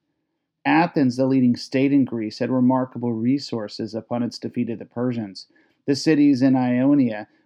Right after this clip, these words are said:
were often looted and treasures brought back to Athens. Another consideration was the explosion of the arts in democratic Athens.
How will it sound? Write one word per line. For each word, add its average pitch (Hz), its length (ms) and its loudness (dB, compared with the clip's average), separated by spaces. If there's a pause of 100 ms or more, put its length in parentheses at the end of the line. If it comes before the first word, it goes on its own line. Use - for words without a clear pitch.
were 139 140 4
often 135 400 2
looted 123 320 2
and 117 200 -6
treasures 123 480 -2
brought 104 280 -4
back 117 220 -8
to - 180 -12
Athens. 113 540 -10 (520)
Another 170 300 4
consideration 135 680 -2
was 127 120 0
the 143 60 2
explosion 139 540 0
of 127 60 6
the 127 160 2
arts 127 400 -4
in 110 140 -4
democratic 120 580 -2
Athens. 110 540 -10